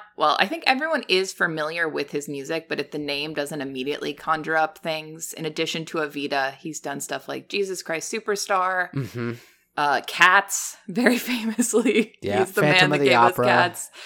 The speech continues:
Speaker 1: Phantom of the Opera, the Phantom of the Opera sequel, Love Never Dies.
Speaker 2: Of course.
Speaker 1: He's had a recent
Speaker 2: Starlight
Speaker 1: sort of
Speaker 2: Express.
Speaker 1: Oh, the Starlight Express. You
Speaker 2: A
Speaker 1: nailed
Speaker 2: musical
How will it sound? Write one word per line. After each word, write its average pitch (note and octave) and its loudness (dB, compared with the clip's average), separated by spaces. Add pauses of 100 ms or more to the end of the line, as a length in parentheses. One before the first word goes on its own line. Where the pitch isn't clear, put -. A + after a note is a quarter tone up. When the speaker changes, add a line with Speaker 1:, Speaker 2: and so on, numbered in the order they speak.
(340)
Speaker 1:
Phantom F#3+ -4
of F3+ -4
the F3+ 2
Opera, D#3 4
the D#3+ -2
Phantom E3 2
of D#3+ -4
the D#3+ 2
Opera D3+ 4
sequel, D3+ -2
Love D3 -2
Never D3+ -2
Dies. D3 -2
Speaker 2:
Of - -6
course. B2 2 (120)
Speaker 1:
He's G#3 0
had G#3+ 2
a A3 4
recent D#3+ 0
Speaker 2:
Starlight C#3+ 8
Speaker 1:
sort C3+ 2
of G3 0
Speaker 2:
Express. F3 2
Speaker 1:
Oh, C#3+ -2
the - -16
Starlight D3 -4
Express. D#3 -4
You D3+ -4
Speaker 2:
A D#3+ 6
Speaker 1:
nailed D#3 4
Speaker 2:
musical D#3 6